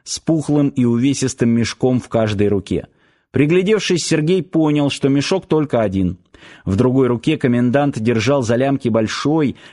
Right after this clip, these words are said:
прямоугольной формы рюкзак, соединяющийся гибким шлангом с похожей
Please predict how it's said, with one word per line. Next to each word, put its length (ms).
прямоугольной 800
формы 440
рюкзак, 720
соединяющийся 1120
гибким 440
шлангом 560
с 100
похожей 640